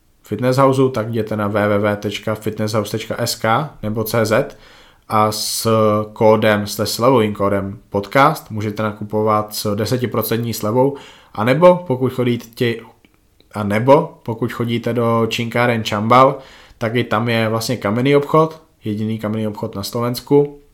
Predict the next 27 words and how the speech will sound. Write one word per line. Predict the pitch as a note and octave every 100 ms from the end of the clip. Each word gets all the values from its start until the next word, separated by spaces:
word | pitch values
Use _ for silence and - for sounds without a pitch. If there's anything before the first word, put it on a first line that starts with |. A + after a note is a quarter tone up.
| _ _ _ _ _ _ _
kde | - A#2
si | C3
můžete | B2 A#2+ A#2+ A#2+
koupit | A#2+ A2+ A#2+ A2+ A2
zase | A#2 A#2 F2 -
oblečení | A2+ G#2+ A2+ - A2+ A2+ A2+
s | - G#2+
desetiprocentní | G#2+ B2 A2 G#2 A2+ A2+ A2 A2
slevou, | B2 A2+
pokud | A2+ G#2 A2
řeknete, | G#2+ G#2 A2 G#2+
že | G#2 G#2+
jste | - G#2+ G2+
ode | G#2+ G2+
mě | G2+ G2 - - - - _
z | G2+ G#2+ G#2+ G#2 G2+
Honza | G#2 G#2+ A2 G#2
Cavalier | G2+ G2+ G2+ G2
Podcast, | G2 G2+ - G2 F#2
nebo | G2+ F#2+ G2+ F#2+ -
jste | G#2
se | -
dozvěděli | G#2 G2+ G2+ G#2 G2+
o |
tady | F#2+ G2+
tom | G2 G2
obchodě | G2 - G2+ F#2